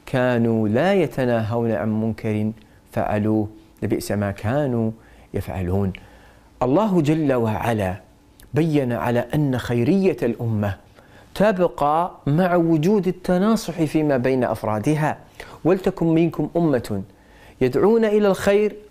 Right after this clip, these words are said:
ويأمرون بالمعروف وينهون عن المنكر". فالأمر بالمعروف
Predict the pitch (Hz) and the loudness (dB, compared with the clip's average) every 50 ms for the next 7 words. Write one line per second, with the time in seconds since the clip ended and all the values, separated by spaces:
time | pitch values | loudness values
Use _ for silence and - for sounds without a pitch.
0 | - - - - - - - 147 151 160 185 233 226 - 214 190 196 196 196 220 | -20 -20 -20 -20 -12 -2 0 2 4 6 4 4 4 2 2 2 4 4 4 4
1 | 226 233 220 214 202 190 202 208 202 202 202 202 180 170 196 202 226 247 220 160 | 4 4 4 4 4 4 4 4 4 4 4 2 2 4 4 4 4 4 4 2
2 | - - - - - _ _ _ _ 147 156 156 151 139 123 120 131 147 180 196 | -2 -6 -14 -20 -20 _ _ _ _ 2 4 4 4 2 0 -2 0 0 2 2
3 | 185 175 - - 123 120 117 113 110 110 107 107 - 117 110 - - - 165 - | 2 2 0 0 0 2 2 2 2 0 0 -4 -6 -6 -8 -6 -2 -2 -2 0
4 | - 233 262 269 233 202 180 175 165 151 113 98 113 113 110 95 - - | 2 0 2 2 2 2 0 0 0 0 0 2 2 0 0 -2 -6 -12